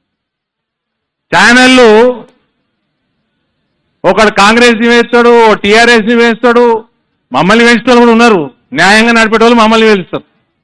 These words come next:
ఓళ్ళని మీ అందరిని కూడా పక్కకు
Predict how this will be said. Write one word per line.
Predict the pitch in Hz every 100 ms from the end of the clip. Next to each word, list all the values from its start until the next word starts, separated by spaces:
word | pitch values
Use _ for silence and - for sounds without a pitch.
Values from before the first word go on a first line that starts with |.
| _ _ _ _ _ _ _ _ _ _ 855 _ _ _ _ _ _ _ _ _ _ _ - 175 233
ఓళ్ళని | 262 277 285 277 262 240 240
మీ | 233 226
అందరిని | 240 269 269 277 269 254
కూడా | 254 254 220 214 226 _ _ _ _ _ _ -
పక్కకు | 196 247 254